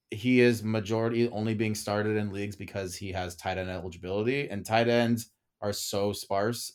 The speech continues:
across fantasy football that, like, if someone has a thirty point game, you're gonna start him no matter who it is the next week because you're, you're hoping for just, you know, a third of that.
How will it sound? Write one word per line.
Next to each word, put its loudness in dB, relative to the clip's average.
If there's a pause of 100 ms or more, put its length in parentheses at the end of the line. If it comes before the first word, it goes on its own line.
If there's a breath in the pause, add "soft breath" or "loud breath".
across -2 (720)
fantasy -2
football 2
that, 0
like, -2 (720)
if -6
someone 4
has 8
a 2
thirty 0
point -2
game, -2 (300)
you're 0
gonna 2
start 0
him -4
no -6
matter -4 (120)
who 4
it -2
is -4
the -8
next -8
week -8
because -10
you're, -8
you're -6
hoping -2
for -10
just, -8 (260)
you -12
know, -8
a -8
third 0
of -8
that. -8